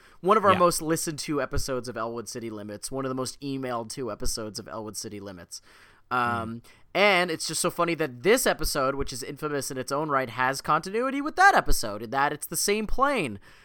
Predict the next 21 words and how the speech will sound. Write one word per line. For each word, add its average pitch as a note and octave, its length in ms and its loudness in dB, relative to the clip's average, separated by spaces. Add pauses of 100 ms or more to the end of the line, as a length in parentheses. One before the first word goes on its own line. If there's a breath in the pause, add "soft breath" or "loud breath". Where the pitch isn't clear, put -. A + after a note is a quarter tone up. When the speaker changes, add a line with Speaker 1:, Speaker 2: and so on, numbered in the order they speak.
(160 soft breath)
Speaker 1:
He's - 200 -4
working G3+ 320 4
Speaker 2:
Hmm. G3 60 4
Speaker 1:
on F#3+ 100 6
that F3+ 160 6
model F#3 260 10
plane F#3 360 6
once F3 280 2
again, F3 340 2
and D3+ 140 -2
once F3+ 260 4
again, F#3+ 300 4
it's - 180 0
destroyed D#3 560 2
by D3+ 140 6
D C3+ 140 0
W. C3+ 500 4 (360 soft breath)
Uh, A#2+ 800 4
and D3+ 160 -2
this E3+ 160 2
time, C#3+ 520 6